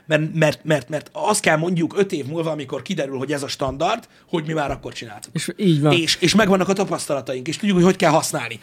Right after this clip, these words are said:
Speaker 1: Ha meg nem, sst, berabod magad mögé
Speaker 2: Persze,
Speaker 1: az
Speaker 2: persze.
Speaker 1: ezer dolog, dologgal együtt, ami nem jött be amúgy.
Speaker 2: De amúgy az, hogy egy ekkora márka beáll e mögé, az egész dolog mögé, ez hihetetlen. Szá-, számomra hihetetlen.
Speaker 1: De érted?
Speaker 2: Higgyétek el nekem, hogy például a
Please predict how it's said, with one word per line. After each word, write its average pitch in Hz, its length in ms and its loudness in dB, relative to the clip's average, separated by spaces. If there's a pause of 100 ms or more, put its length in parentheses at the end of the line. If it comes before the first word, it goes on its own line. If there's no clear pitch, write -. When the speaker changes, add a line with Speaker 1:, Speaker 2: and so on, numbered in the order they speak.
(140)
Speaker 1:
Ha 370 100 -2
meg 254 200 0
nem, 554 220 -2 (140)
sst, - 220 -2 (460)
berabod 247 300 4
magad 339 280 0
mögé 247 160 2 (100)
Speaker 2:
Persze, 151 300 -2
Speaker 1:
az 160 80 0
Speaker 2:
persze. 151 180 2
Speaker 1:
ezer 180 300 2
dolog, 190 280 4 (180)
dologgal 175 400 2
együtt, 190 300 2
ami 175 120 0
nem 180 180 2
jött 147 200 2
be 143 100 2
amúgy. 127 200 -4
Speaker 2:
De 202 200 4
amúgy 190 500 4
az, 208 220 4
hogy 208 140 2
egy 170 520 -2
ekkora 185 420 2
márka 156 420 2
beáll 135 480 0 (340)
e 147 160 -2
mögé, 143 280 2
az 143 120 2
egész 151 220 0
dolog 160 180 4
mögé, 156 200 2
ez 156 120 2
hihetetlen. 123 600 0 (520)
Szá-, 180 260 -6
számomra 160 340 0
hihetetlen. 175 460 2
Speaker 1:
De - 60 -6
érted? 160 200 -2
Speaker 2:
Higgyétek 196 440 6
el 185 100 6
nekem, 190 240 4
hogy 185 100 4
például 185 240 6
a 170 40 4